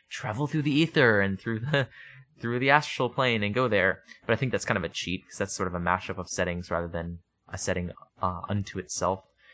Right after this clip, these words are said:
But I think, uh, the Ultraviolet Grasslands is probably what's been on my mind a lot lately.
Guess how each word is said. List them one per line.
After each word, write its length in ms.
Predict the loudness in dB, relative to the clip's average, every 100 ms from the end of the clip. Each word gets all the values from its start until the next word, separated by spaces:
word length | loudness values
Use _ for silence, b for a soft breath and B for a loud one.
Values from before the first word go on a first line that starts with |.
| b 2
But 180 | 2 2
I 60 |
think, 320 | 0 -2 -4 -4
uh, 260 | 2 4 2 -4
the 100 | -4
Ultraviolet 460 | -4 0 0 0
Grasslands 580 | 2 0 0 -4 -6 -8
is 120 | -10 -2
probably 500 | -2 0 -4 -6 -10 _
what's 180 | -6 -6
been 140 | -2 0
on 140 | 2
my 120 | 0
mind 240 | 0 -2 0
a 40 |
lot 220 | -2 0
lately. 400 | -2 -6 -6 -8